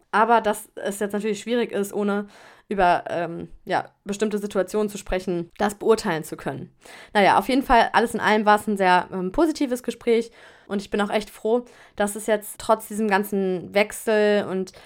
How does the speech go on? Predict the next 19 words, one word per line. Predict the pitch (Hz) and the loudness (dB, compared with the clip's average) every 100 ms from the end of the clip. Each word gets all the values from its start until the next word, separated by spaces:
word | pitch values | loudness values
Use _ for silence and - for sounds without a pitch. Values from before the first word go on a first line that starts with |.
| - - | -14 -4
den | 202 | -4
Schwierigkeiten, | 202 254 262 254 226 180 | 0 0 0 0 -2 0
die | 202 170 | 0 0
ich | 269 - | 0 2
auch | 170 - | 0 0
hatte | - 214 208 | -8 -4 2
als | 170 190 - | 2 2 2
Deutsche, | 196 196 214 | 0 0 -2
in | 190 | -2
dieses | 196 196 185 - - | -2 -4 -6 -12 -12
französische | - 202 208 214 202 | -8 -6 -6 -6 -6
System | 190 196 - 226 | -10 -6 -2 0
jetzt | 196 - | 0 -4
so, | 180 190 _ _ _ | -4 -6 _ _ _
so | - 277 | 2 2
zu | 302 214 | 2 -4
kommen. | - 240 240 | 0 2 2
Also | 180 185 | 0 -2
ich | 190 - | -6 -8